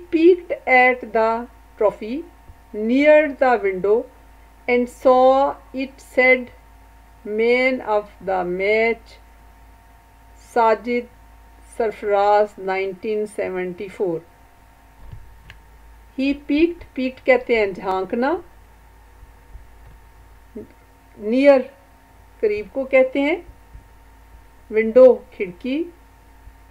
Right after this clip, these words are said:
और set कहा। उसने खिड़की के करीब trophy पर झांका। He peeked at the trophy near the window and saw, और देखा, it said, ये कहते हुए, "Man of the match Sajid Sarfraz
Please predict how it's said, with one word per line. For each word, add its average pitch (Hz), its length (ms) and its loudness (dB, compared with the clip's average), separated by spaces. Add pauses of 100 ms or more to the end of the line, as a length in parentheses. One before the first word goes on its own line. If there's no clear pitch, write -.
(840)
और 208 120 0
set 226 420 -2
कहा। 185 440 -6 (1700)
उसने 330 380 0
खिड़की 320 460 -4
के 330 240 -2
करीब 277 440 0
trophy 254 340 0
पर 247 240 -2
झांका। 202 440 -2
He 247 220 -4
peeked 285 340 -8
at 220 240 -2
the 208 160 4
trophy 208 360 0
near 208 240 -2
the 185 240 -2
window 185 380 -2 (540)
and 233 200 0
saw, 233 380 0 (120)
और 214 200 -2
देखा, 190 560 -2 (240)
it 262 140 -6
said, 277 300 2 (420)
ये 208 220 0
कहते 214 340 0
हुए, 247 320 2 (560)
"Man 269 340 2
of 294 120 0
the 285 220 -2
match 247 380 0
Sajid 220 500 -2
Sarfraz 208 640 -2